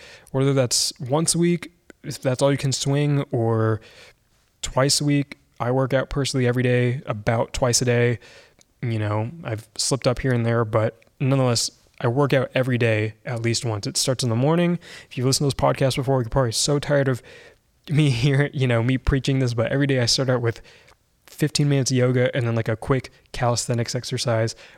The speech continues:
which is just, you know, push-ups, squats, sit-ups, some kind of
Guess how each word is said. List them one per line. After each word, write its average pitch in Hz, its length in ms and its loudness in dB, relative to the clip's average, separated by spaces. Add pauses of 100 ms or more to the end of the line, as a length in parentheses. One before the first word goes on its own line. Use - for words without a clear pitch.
which 120 180 -4
is 113 80 -2
just, 107 460 0 (400)
you 123 100 -4
know, 101 300 -4
push-ups, - 500 -2
squats, - 680 0
sit-ups, - 540 -2 (100)
some 135 440 0
kind 120 280 -2
of 113 180 0